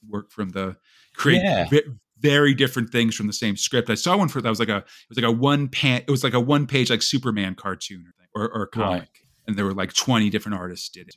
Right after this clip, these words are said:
Speaker 2: Yeah, no, it is. Yeah, and it shows the, it shows the beauty of collaboration as well, doesn't it? I think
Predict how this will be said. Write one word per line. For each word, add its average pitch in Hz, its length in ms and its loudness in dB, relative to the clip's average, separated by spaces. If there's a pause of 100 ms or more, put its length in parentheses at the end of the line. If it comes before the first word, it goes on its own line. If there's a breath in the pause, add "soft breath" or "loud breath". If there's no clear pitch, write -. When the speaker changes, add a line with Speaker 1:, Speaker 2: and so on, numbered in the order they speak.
(140)
Speaker 2:
Yeah, 117 280 6
no, 104 100 0
it 95 100 -4
is. 87 300 -8
Yeah, 95 220 -2
and 107 80 -2
it 113 80 -2
shows 107 240 0
the, 98 100 -2
it 117 260 -10
shows 110 300 -4
the 92 80 -6
beauty 90 300 -6
of 98 60 -16
collaboration 92 540 -8
as 92 120 -18
well, - 100 -14
doesn't - 180 -16
it? - 60 -18
I - 20 -18
think - 280 -12